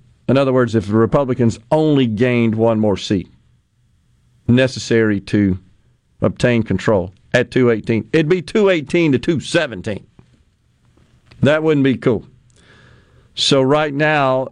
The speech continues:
at the two seventeen to two oh four, <clears throat> Republicans have a thirteen seat advantage, and there are fifteen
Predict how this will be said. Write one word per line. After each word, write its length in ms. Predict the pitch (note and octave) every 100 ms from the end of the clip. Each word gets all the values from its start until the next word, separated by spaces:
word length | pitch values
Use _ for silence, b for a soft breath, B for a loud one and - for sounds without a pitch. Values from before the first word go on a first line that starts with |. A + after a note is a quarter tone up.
| -
at 180 | B2+ A#2+
the 60 | A#2
two 260 | - D#3
seventeen 800 | C#3+ E3 D3+ C3 A#2+ - D3+ C#3+
to 120 | -
two 360 | - - D3+ C3+
oh 120 | B2
four, 680 | - - D3+ B2+ A#2 A#2 - _ _ -
<clears throat> 260 | D3 -
Republicans 1080 | A#2+ A#2 A#2 C#3 C3 B2+ B2 A2+ G#2+ - - _ _ _ _ _ _
have 180 | - C3
a 140 | A#2+
thirteen 760 | G#2+ - C#3+ C#3+ - C#3+ C3 A#2+
seat 480 | - - B2+ A2+ - _ _ _ _ _ _ -
advantage, 1000 | A#2+ G#2 A2 B2 A#2+ A#2+ A#2 G#2+ - - _ _ _ _ _ _
and 200 | B2 B2
there 200 | B2+ B2+ B2+
are 280 | A#2+ A2 G#2 _ _
fifteen 1000 | _ - - D#3 C3 - D3 C3+ A2+ A#2+